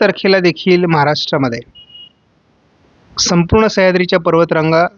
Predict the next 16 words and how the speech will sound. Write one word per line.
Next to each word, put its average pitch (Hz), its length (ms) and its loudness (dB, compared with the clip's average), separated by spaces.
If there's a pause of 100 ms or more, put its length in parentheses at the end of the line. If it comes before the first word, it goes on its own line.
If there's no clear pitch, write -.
(1300)
पश्चिम 196 360 0
महाराष्ट्र 190 500 0
आणि 175 420 2
मध्य 151 320 0
महाराष्ट्रामध्ये, 147 720 -2 (800)
विदर्भात 180 360 2
देखील 135 360 -8 (220)
जोरदार 170 400 2
पाऊस 143 280 -2
असणार - 340 -10
आहे. - 240 -20 (1200)
एक 226 160 -4
चक्राकार 202 480 0
स्थिती 175 640 -2
ही 180 60 -2
पुन्हा 160 560 0